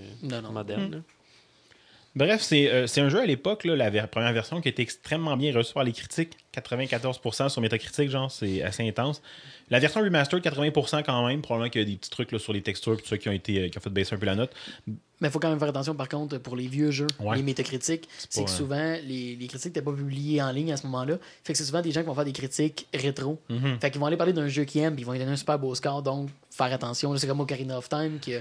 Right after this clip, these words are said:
Speaker 1: qui détruit tous les records. Oui, c'est un jeu qui était bien classé, mais il est encore mieux classé si tu regardes sur Internet
Speaker 3: Ouais, ouais.
Speaker 1: plutôt qu'aux publications originales.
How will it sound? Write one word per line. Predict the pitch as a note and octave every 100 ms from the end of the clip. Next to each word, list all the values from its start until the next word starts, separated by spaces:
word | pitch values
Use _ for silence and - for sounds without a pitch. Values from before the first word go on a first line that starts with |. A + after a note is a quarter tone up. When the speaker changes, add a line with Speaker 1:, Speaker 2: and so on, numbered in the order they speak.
| - - - -
Speaker 1:
qui | -
détruit | C3+ C3 D#3
tous | C3+
les | C#3
records. | C3 C#3+ C3
Oui, | A#2+ D#3+
c'est | -
un | C#3+
jeu | D3+
qui | D3
était | C3+
bien | C#3 C#3
classé, | C#3 B2 C#3 E3
mais | C3+ A#2 - -
il | B2+
est | B2
encore | B2 B2+ B2
mieux | C3 C#3+
classé | C#3 B2+ C#3+
si | C#3
tu | B2
regardes | A#2+ B2+
sur | B2
Internet | A#2+ F#2 F2
Speaker 3:
Ouais, | C3
ouais. | F2
Speaker 1:
plutôt | - B2 B2+
qu'aux | B2
publications | A#2 A#2 B2 A2+ A#2+
originales. | A2+ A#2 A#2